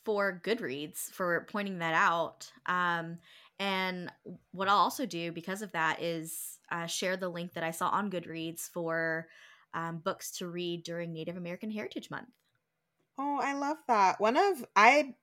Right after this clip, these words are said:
Speaker 2: one of my favorite novels actually is by a Native American author, Sherman Alexie.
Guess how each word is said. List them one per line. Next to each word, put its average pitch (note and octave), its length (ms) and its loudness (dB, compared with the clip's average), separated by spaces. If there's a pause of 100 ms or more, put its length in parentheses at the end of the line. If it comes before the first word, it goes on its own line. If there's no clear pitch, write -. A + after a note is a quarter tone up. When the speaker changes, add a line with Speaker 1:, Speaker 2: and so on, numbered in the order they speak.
(120)
Speaker 2:
one G3+ 160 4
of F#4 80 -4
my F3+ 160 6
favorite E3+ 480 2
novels D#3 420 2
actually D#3 480 2
is D3+ 320 2
by D#3+ 140 2
a D#3 60 2
Native D#3+ 200 0
American D#3 480 -4 (100)
author, D3 540 0
Sherman D#3 340 -2
Alexie. D3+ 680 -4